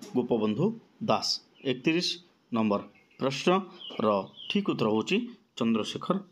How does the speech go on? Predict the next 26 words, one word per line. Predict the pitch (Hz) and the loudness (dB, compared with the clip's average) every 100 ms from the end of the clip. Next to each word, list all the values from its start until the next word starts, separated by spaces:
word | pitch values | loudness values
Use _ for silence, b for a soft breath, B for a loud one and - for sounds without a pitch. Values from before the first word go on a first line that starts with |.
| _ - | _ -6
ଆଜାଦ, | 98 101 143 - - _ - | -2 0 0 -4 -18 _ -12
ଅପସନ୍ | 95 - 208 - - | -10 -2 -2 -2 -8
ଟ୍ରିପଲ୍ | 113 95 | -2 -2
ଆଇ। | 82 - _ _ B B B B B B B B _ | -4 -14 _ _ B B B B B B B B _
ବତିଶ | 156 170 277 262 - - - | -2 0 2 2 0 -6 -2
ନମ୍ବର | 113 120 113 143 - - | 2 4 4 4 -4 -12
ପ୍ରଶ୍ନ, | - 139 - - 82 - B B B B B B | -2 -2 -2 -6 -8 -12 B B B B B B
ବତିଶ | - - 226 | -2 2 2
ନମ୍ବର | 220 208 | 4 4
ପ୍ରଶ୍ନଟି | 185 180 175 | 2 2 4
କ'ଣ | 170 170 | 4 4
ପିଲେ? | 170 220 233 - _ _ _ _ _ _ _ _ | 2 2 -2 -12 _ _ _ _ _ _ _ _
କିଏ | - 190 120 - B B - | 2 4 4 0 B B 0
ବଙ୍ଗଳାର | 135 170 190 180 190 190 | 2 6 6 6 4 0
ସନ୍ତାସବାଦୀ | - 143 143 180 165 156 | 2 4 6 4 4 4
ଆନ୍ଦୋଳନ | 127 110 104 104 135 196 B B - | 6 6 4 4 2 0 B B 2
ଆରମ୍ଭ | 117 117 123 | 4 4 2
କରିଥିଲେ? | 160 120 - 95 87 - _ | 2 0 0 -4 -4 -10 _
ଅପସନ୍ | 120 - 123 | -4 2 2
ଏ | 185 B B B | 2 B B B
ଭଗତ | 117 131 | 0 2
ସିଂ, | 143 196 185 | 2 2 2
ଅପସନ୍ | - 107 | 2 0
ବି | 98 | 0
କମରୁଦ୍ଦିନ | 95 113 120 127 143 | 0 0 2 2 4
ହକ୍, | 170 196 | 4 2